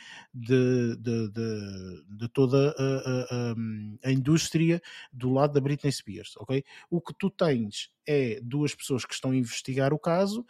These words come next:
e que te vão contar o que é que elas encontraram, percebes? E eu acho que neste momento, em termos de documentários,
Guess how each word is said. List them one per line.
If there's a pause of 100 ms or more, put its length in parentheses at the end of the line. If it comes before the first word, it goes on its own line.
(200)
e
que
te
vão
contar (200)
o
que
é
que
elas
encontraram,
percebes?
E
eu
acho
que
neste
momento, (280)
em
termos
de
documentários,